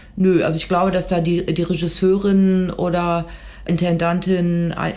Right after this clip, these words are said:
einfach eigene Ideen und Kenntnis haben, natürlich, eine eigene Expertise und, ähm,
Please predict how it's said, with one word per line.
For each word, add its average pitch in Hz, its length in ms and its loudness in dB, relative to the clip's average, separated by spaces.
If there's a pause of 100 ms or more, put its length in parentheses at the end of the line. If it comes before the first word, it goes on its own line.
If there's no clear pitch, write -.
(140)
einfach 165 340 -2
eigene 170 580 0 (260)
Ideen 175 800 0
und - 180 -4
Kenntnis 180 500 -2
haben, 156 420 -2
natürlich, 160 540 -4 (340)
eine 123 100 -6
eigene 160 260 0
Expertise 160 720 -4
und, 160 320 -4
ähm, 156 340 -2